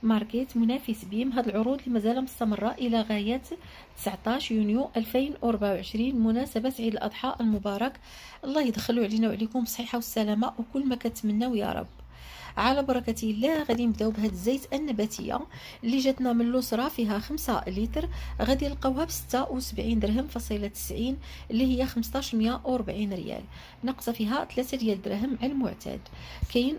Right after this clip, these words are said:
ايضا هذا المركز ديال الطماطم اللي جانا من عيشه، العلبه هذه فيها ثمنمية وخمسين غرام،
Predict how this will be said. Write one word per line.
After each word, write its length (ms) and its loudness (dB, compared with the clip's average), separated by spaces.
ايضا 240 4
هذا 260 2
المركز 460 2
ديال 340 0
الطماطم 580 -2
اللي 240 0
جانا 220 2
من 180 0
عيشه، 440 0
العلبه 520 4
هذه 320 2
فيها 400 0
ثمنمية 600 0
وخمسين 480 -2
غرام، 300 -2